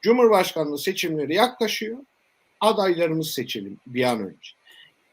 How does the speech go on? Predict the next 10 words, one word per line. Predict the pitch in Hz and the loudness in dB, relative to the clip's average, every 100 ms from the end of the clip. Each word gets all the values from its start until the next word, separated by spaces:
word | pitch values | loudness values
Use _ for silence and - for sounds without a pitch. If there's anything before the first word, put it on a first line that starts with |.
| _ | _
Ya | 113 139 190 139 | 0 4 4 2
böyle | 139 214 190 | 0 0 2
bir, | 185 175 _ | 0 0 _
e, | 160 156 147 147 127 143 | 4 4 4 0 -4 -4
böyle | 170 226 | 0 2
bir | 190 | 2
meselenin | 156 156 175 196 196 143 | 2 0 0 0 -2 -4
karşılığı | - 135 - 143 190 | -6 -6 -4 2 4
yok | 330 113 | 2 0
artık. | 95 _ | -12 _